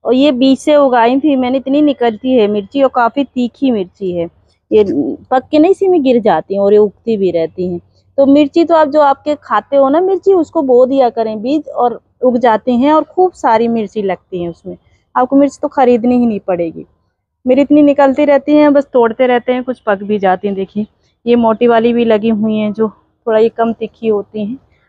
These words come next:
आप देख सकते हो सारी पक गई हैं। ये बैगन भी पक गए, मैंने इनको छोड़ दिया है सीड्स के लिए। तो इस तरह से आप जब सीड्स बन जाते हैं ना,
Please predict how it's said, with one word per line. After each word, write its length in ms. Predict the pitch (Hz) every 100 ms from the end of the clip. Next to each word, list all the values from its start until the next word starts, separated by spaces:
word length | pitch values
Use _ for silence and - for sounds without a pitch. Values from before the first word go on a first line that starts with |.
| _
आप 140 | - 185
देख 280 | 190 196 -
सकते 320 | 196 - 208
हो 180 | 185 196 _ _ _ _ _ _ _
सारी 340 | - 254 220 196
पक 240 | - 170
गई 160 | 170 170
हैं। 160 | 190 180 _ _ _ _ _ _ _ _ _ -
ये 100 | 240
बैगन 360 | 233 226 240 262
भी 100 | 262
पक 160 | 247
गए, 220 | 233 254
मैंने 200 | 254 247
इनको 220 | 233 220 202
छोड़ 300 | - 196 208
दिया 280 | 220 226
है 180 | 220 262
सीड्स 920 | 311 _ _ _ _ _ 233 233 -
के 120 | - 240
लिए। 220 | 247 247
तो 140 | 247
इस 140 | 240 -
तरह 140 | 226
से 120 | 226
आप 100 | 233
जब 180 | 214 220
सीड्स 360 | - 226 233 196
बन 180 | 214 220
जाते 300 | 214 208 226
हैं 120 | 240
ना, 120 | 311